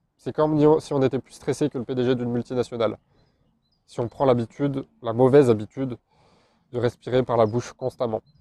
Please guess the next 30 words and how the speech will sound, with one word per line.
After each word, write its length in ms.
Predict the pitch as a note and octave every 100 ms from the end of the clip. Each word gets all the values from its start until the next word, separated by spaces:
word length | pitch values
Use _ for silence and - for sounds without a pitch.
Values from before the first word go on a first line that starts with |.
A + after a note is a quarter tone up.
| _ _ _ -
Parce 120 | A2+
qu'on 140 | C#3
est 80 | C3
fait 160 | - E3+
pour 160 | C#3
respirer 340 | B2 - B2 B2
la 80 |
bouche 220 | A#2+ D3+ -
qu'en 140 | B2
situation 500 | - C3+ C#3+ C3 D#3+
de 100 | C3
survie, 400 | - C#3+ B2+ B2
que 120 | -
quand 220 | B2 B2+ A#2+
vraiment 420 | A#2 B2+ C#3 D#3+ _ _ _ _ _ _
c'est, 580 | - B2 A2 G#2+ G#2+ G#2 G#2 G#2 _ _ _ _ _ _ _ _ _ _
on 100 | B2
doit 220 | A2+ C3 -
se 100 | B2+
sortir 380 | B2 - C#3+
d'une 120 | B2+ A2
situation 600 | A2+ - A2+ - C3 C3
qui 140 | A#2
est 40 |
un 140 | G#2+ G#2
petit 140 | -
peu, 120 | -
euh, 360 | A#2+ A#2+ A2 A2
exceptionnelle. 560 | G#2 A#2+ - B2 A2 - _ _ _ _ _ _ _ _ -
Mais 360 | A#2 A2 A2+